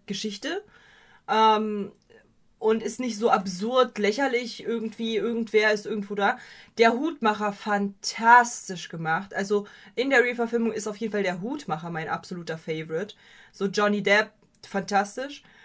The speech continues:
Ähm, aber tatsächlich, und das finde ich halt so fa-, fantastisch tatsächlich bei diesem, bei dieser Real-Verfilmung, sie haben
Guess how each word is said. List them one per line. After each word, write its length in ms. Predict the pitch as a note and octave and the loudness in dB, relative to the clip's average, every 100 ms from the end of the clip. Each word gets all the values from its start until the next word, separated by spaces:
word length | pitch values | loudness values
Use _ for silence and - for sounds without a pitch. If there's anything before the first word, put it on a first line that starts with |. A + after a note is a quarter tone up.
| - - | -20 -2
Ähm, 340 | G#3+ A3 G3+ - - | 2 4 2 -2 2
aber 360 | A3 A3+ G#3+ | 4 6 4
tatsächlich, 680 | B3 G#3 C#4 - C4 C#4 - _ | 0 2 2 2 -4 -6 -10 _
und 200 | A3 A#3+ | -2 2
das 180 | D4+ - | 2 2
finde 160 | D#4 D4+ | -6 -4
ich 80 | |
halt 160 | D4+ - | -4 -4
so 140 | D4 | -8
fa-, 260 | C#4+ C4+ - - | -8 -8 -8 -8
fantastisch 960 | B3+ A#3+ A#3+ D4+ E4+ E4+ - A3+ A3 | -8 -8 -4 2 4 2 -4 -4 -4
tatsächlich 560 | - F#3+ F#3+ F#3+ - - | -8 -10 -8 -10 -12 -8
bei 100 | G3 | -8
diesem, 440 | G3+ G3 G3+ - | -6 -4 -6 -4
bei 80 | F#3+ | -6
dieser 200 | G3 F#3+ | -6 -2
Real-Verfilmung, 600 | G3+ A#3 G3 F#3+ F#3 A3 - - - | -2 -2 -4 -8 -8 -8 -12 -20 -20
sie 220 | - B3+ | -2 8
haben 300 | C4+ D4+ F4+ | 12 12 10